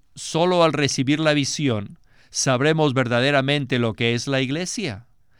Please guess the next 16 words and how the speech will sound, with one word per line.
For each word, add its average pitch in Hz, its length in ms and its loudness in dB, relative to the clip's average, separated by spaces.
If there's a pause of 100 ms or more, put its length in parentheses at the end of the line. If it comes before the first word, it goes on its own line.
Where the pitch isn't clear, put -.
(260)
Aunque 208 260 2
los 214 140 2
capítulos 208 540 2
uno 202 200 2
y 156 60 4
dos 170 180 2
de 147 100 2
Efesios 156 440 0
dan 160 160 2
una 165 200 0
definición 143 640 -2
de 123 100 -2
la 110 120 0
iglesia, 113 560 -4 (320)
esta 190 260 0
definición 165 800 -2